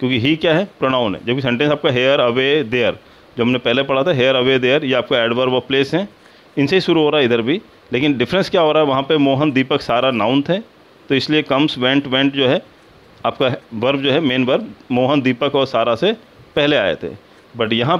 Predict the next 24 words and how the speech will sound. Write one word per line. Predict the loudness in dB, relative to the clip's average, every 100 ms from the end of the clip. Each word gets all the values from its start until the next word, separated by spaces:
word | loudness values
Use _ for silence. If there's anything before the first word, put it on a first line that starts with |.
| 0
पे | 0
he, | 2 2 2 2
he | 2 0 0
और | -2
she | -4 -2 0
लगा | 2 2
हुआ | 2 0
है, | 0 -4 -18 -20 -10
ये | -2 -2
एक | -2
pronoun | -2 -2 0 0 -2
है। | -6 -16 -20 -20 -20 -20 -20 -20 -20 -20 -20 -20 -20 -6
ये | -4
जो | -2 0
he, | 0 0 2
he | 0 0 0
और | -2
she | -2 -2 0
लगा | 0 0
हुआ | 0 2
है, | 2
ये | 0
क्या | 0 0
है, | 0